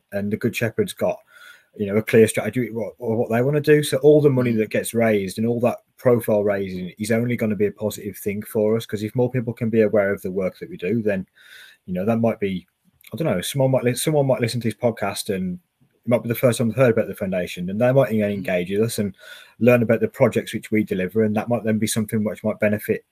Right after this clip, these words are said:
Speaker 1: them or a member of their family or someone they know. Um, and similar for the Good Shepherd, I mean, y-, you know, the Good Shepherd offers so many services on top of your support of homelessness and your support of people that are experiencing food poverty. And the same with the foundation, you know, we,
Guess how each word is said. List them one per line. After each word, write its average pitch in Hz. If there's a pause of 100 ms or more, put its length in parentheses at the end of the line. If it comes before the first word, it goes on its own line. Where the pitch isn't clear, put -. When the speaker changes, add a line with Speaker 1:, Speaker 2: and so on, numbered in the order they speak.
Speaker 1:
them 107
or 113
a 107
member 104
of 101
their 95
family 104
or 101
someone 95
they 85
know. 82 (720)
Um, 110
and 123
similar 214
for -
the 160
Good 131
Shepherd, 208
I -
mean, 139 (200)
y-, 120 (200)
you 110
know, 107 (140)
the 123
Good 107
Shepherd 135
offers 123
so 135
many 123
services 113
on 107
top -
of 101 (580)
your 110
support 113
of 104
homelessness 101
and 98
your 98
support 101
of -
people 98
that 92
are 87
experiencing 90
food 98
poverty. 85
And 123
the 120
same 147
with 143
the -
foundation, 104
you 92
know, 85
we, 117